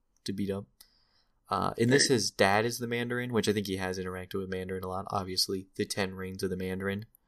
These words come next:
Speaker 2: Yes.
Speaker 1: Um, yeah, like Shang-Chi, I think he learned nine of the ten techniques, which are based on the ten rings.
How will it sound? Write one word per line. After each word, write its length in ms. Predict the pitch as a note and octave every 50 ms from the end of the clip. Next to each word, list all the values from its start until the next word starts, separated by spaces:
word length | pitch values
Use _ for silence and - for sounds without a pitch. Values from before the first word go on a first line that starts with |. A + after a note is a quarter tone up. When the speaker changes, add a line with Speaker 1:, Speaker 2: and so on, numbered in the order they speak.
| _ _ _ _ _ _ _ _ -
Speaker 2:
Yes. 380 | D3 C#3 C3 - - - - - _ _ _ _ _ _ _ _ _ _ -
Speaker 1:
Um, 280 | - - - - - - _ _ _ _ _ _ _ _ _ _ _
yeah, 160 | - A2+ G2+
like 140 | F2 F#2 F#2+
Shang-Chi, 320 | - - B2 A#2+ - - A#2+
I 80 | A#2
think 60 | G2+ A2
he 120 | A#2+ A#2
learned 240 | A2 A2 G#2 G2 F#2+
nine 320 | F#2+ F#2+ F#2 F#2 G2 G#2 G#2+
of 60 | G#2
the 80 | G#2
ten 280 | - - - G#2 G2+ G#2
techniques, 760 | - - G#2 G2+ - G2+ G2 A2+ B2+ - - - - - -
which 160 | G2+ G2 -
are 80 | G2 F#2+
based 340 | F#2 - G2+ G#2+ - - A#2
on 120 | A2+ A2+
the 80 | A#2+ A2+
ten 240 | - B2+ A#2+ A#2+ B2+
rings. 280 | C3+ C3+ C3 C#3+ -